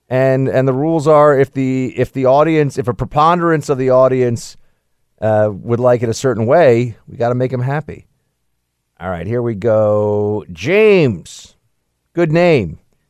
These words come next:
"Hey, Buck, get off my lawn. Uh, I'm sorry for nuking your taking calls last night." Oh, I guess it's James who wrote in.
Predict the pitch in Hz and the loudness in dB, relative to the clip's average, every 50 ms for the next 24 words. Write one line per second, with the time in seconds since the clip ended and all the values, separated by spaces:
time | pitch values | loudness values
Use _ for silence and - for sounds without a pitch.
0 | _ _ _ _ _ _ _ _ _ _ _ _ _ - - 208 208 151 156 165 | _ _ _ _ _ _ _ _ _ _ _ _ _ -2 0 0 0 0 0 0
1 | 165 165 160 - - - - _ _ - 156 165 180 185 170 - 156 165 160 156 | 0 0 -2 -4 -12 -20 -20 _ _ 0 2 2 4 2 2 0 -2 -2 0 2
2 | 147 147 143 135 117 107 - 78 - - _ _ _ _ _ _ _ _ _ _ | 2 4 4 4 2 0 -2 -6 -10 -16 _ _ _ _ _ _ _ _ _ _
3 | _ _ _ _ _ _ _ _ - 98 101 107 107 107 107 107 87 113 117 - | _ _ _ _ _ _ _ _ -12 -8 -6 -4 -4 -4 -4 -4 -4 -4 -4 -2
4 | - 180 185 190 185 - 156 147 151 160 156 147 151 147 135 127 - 147 131 127 | 0 2 4 4 2 2 0 -2 0 0 -2 -2 -4 -4 -4 -4 -2 -2 -2 -2
5 | 127 117 - 131 123 123 113 87 101 107 98 95 - - 107 98 92 98 - - | -2 -2 2 2 4 2 2 0 -2 -4 -4 -6 -8 -8 -8 -6 -4 -4 0 2
6 | 190 233 - - 170 196 - 175 151 - - - 311 185 180 170 - - 233 165 | 2 4 4 2 2 0 -2 -4 -8 -8 -6 -4 -2 0 0 -2 -2 -4 -2 2
7 | 165 165 165 180 180 165 135 110 | 2 4 4 4 2 0 0 -2